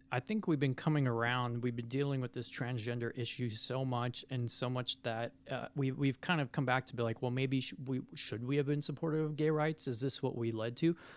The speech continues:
I was talking to Steven the other night, and he's like, "You know, I think the same thing. I think this is a direct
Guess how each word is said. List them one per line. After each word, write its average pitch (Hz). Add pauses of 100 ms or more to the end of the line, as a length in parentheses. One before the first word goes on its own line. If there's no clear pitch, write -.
(140)
I -
was 240
talking 254
to 226
Steven 165
the 135
other 123
night, 117
and 127
he's 127
like, 135
"You 147
know, 147
I 156
think 156
the 147
same 131
thing. 127
I 113
think 123
this 123
is 117
a 117
direct 120